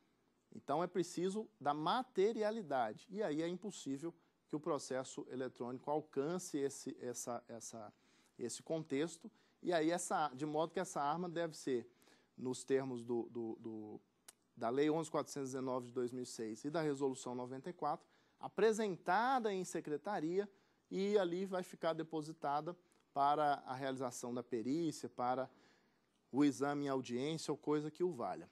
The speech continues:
Em suma, não há prejuízo quando é inviável a digitalização ou quando a digitalização pode tornar ilegível o documento.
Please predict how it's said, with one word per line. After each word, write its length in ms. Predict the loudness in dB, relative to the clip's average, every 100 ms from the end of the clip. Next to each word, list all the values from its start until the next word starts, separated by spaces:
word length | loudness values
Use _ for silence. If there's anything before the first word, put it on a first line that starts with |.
| _ -2
Em 140 | 0
suma, 440 | 4 4 2 -2 -10 _ _ _ _ -4
não 360 | 2 4 6
há 160 | 4 4
prejuízo 680 | 4 4 4 2 2 0 -4
quando 360 | 0 2 2
é 60 | 2
inviável 640 | 0 4 4 4 2 0 -2 -12 _ _ _
a 120 | -4
digitalização 960 | -2 -2 0 0 0 -4 -6 -6 -6 -8 -14 _ _
ou 160 | 2 2
quando 300 | 4 6 4
a 40 |
digitalização 720 | 2 0 0 0 -2 -2 -6
pode 300 | -2 0 0
tornar 340 | 0 -2 -2 -2
ilegível 500 | 0 0 -2 -2 -2
o 40 |
documento. 580 | -4 -4 -4 -4 -6